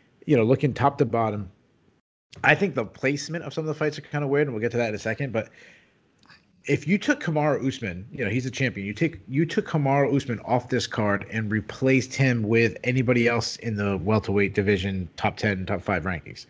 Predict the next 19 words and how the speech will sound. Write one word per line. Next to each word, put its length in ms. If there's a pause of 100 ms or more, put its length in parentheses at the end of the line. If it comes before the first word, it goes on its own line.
anybody. 300 (680)
And, 280 (180)
and 400
I 140
think 160
it's 120
one 120
of 60
the 80
best 500
weight 180
classes 560 (180)
in 140
M 100
M 120
A, 300 (140)
maybe 220
the 240
best. 440